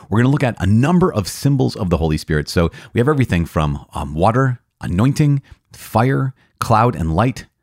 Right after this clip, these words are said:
The seal is the symbol close to that of anointing, the hand, the finger, and the dove today. So we recognize that Jesus is the image of the invisible God. So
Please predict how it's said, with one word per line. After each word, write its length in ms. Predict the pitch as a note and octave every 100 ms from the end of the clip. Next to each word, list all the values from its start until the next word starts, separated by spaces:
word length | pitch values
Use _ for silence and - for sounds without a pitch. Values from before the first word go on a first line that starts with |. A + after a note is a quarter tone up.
| _ _ _
The 140 | F2 -
seal 560 | - G#2+ D3 A#3 A3 - _
is 220 | F2+ E2
the 200 | C2+ F2
symbol 280 | - G2 F#2+
close 240 | - G2
to 80 | G2+
that 120 | F#2+
of 80 | F2+
anointing, 380 | F2 F2 B2 A#2+ - - _ -
the 80 | F#2+
hand, 540 | - G2+ G2+ A#2 B2 - _ -
the 80 |
finger, 580 | - - G#3 F2+ E2 E2 _ _ _ _
and 140 | F#2 E2
the 60 |
dove 340 | D2+ E2 C#2+ -
today. 220 | D2+ C#2+
So 240 | A2 F#2 A#2 - -
we 160 | A#2+
recognize 460 | E3+ E3 G2+ E2+ D#2
that 100 | E2+
Jesus 380 | B2+ B2 G#2+ -
is 220 | F2+ D#2
the 160 | F2 F2
image 360 | A2 G2 E2+
of 80 | E2+
the 100 | F2+
invisible 360 | E2 F2+ D#2+ D2+
God. 240 | C#2+ D2
So 240 | - F#2